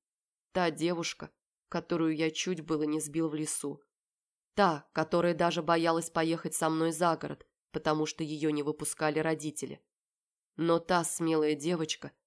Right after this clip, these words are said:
которая пришла ко мне ночью, а я разбил ей сердце. Она сразу поняла, что между нами быть ничего не может.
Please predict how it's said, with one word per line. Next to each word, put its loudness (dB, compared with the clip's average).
которая 0
пришла -2
ко -4
мне 0
ночью, -4
а 0
я -2
разбил -2
ей -4
сердце. -6
Она 2
сразу 0
поняла, -4
что -6
между 0
нами 0
быть -6
ничего -6
не -4
может. -8